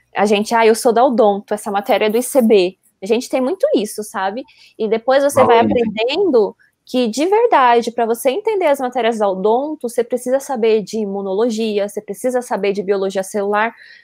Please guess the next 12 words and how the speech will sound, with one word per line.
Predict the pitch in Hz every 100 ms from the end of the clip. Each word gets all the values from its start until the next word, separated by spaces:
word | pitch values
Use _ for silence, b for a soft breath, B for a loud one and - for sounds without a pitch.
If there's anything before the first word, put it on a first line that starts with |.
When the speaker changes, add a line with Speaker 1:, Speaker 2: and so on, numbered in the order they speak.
| B
Speaker 1:
Não | 220 226
achem | 226 302 - 349
que | 339
vocês | 277 269 240
nunca | 233 285
mais | 269 254
vão | 240 247
ver | 233
uma | 220 220
lâmina | 208 202 220 214 202 170
na | 175 175
vida, | 175 226 247 170 170